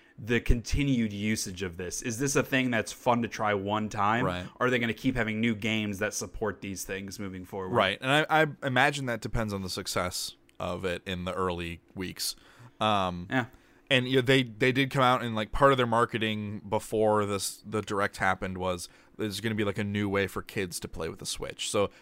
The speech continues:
Speaker 2: they, they have, they have
Speaker 1: Right.
Speaker 2: a market they're clearly targeting
Speaker 1: Yeah, it definitely seems
Speaker 2: at.
Speaker 1: target to, targeted to
Speaker 2: Yeah.
Speaker 1: kids. Although I don't see any kids being able to build this shit.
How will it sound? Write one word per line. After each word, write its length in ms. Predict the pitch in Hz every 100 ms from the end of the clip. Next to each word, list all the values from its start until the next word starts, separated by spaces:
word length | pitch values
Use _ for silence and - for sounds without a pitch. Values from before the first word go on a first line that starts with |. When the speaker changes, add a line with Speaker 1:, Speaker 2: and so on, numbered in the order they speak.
| -
Speaker 2:
they, 220 | 123 123
they 140 | 123 120
have, 200 | 127 110
they 140 | 123
have 180 | 120 120
Speaker 1:
Right. 160 | 113 101
Speaker 2:
a 180 | 90 104
market 400 | 95 95 95 90
they're 300 | 92 92 92
clearly 680 | 92 - 92 90 90 87 87 - - _ -
targeting 460 | - 110 98 92
Speaker 1:
Yeah, 260 | 143 123 90
it 80 | 135
definitely 280 | 190 156 127
seems 340 | - 120 82
Speaker 2:
at. 60 | -
Speaker 1:
target 260 | 95 92
to, 100 | - - _ -
targeted 380 | - 101 95 95
to 80 |
Speaker 2:
Yeah. 120 | 98 92
Speaker 1:
kids. 140 | 90 - -
Although 280 | 143 147 139
I 80 | 147
don't 160 | 156
see 180 | 135 139
any 160 | 135 131
kids 260 | - 123
being 200 | 104 110
able 180 | 107 104
to 80 | 95
build 360 | 92 104 95 90
this 120 | 90
shit. 400 | - - 92 -